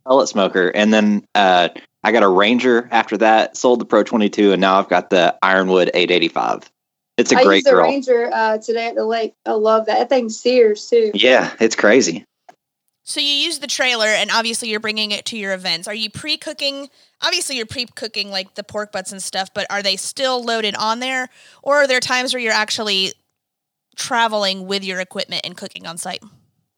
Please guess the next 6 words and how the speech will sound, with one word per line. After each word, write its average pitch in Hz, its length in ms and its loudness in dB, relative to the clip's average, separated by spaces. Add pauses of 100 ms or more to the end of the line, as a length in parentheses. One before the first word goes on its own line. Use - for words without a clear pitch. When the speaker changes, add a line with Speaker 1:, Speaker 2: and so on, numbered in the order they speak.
(400)
Speaker 2:
Um, 247 380 4
both. 233 460 0
Usually 269 760 0
around 233 420 2
here, 240 480 0 (100)
I'm, 220 220 0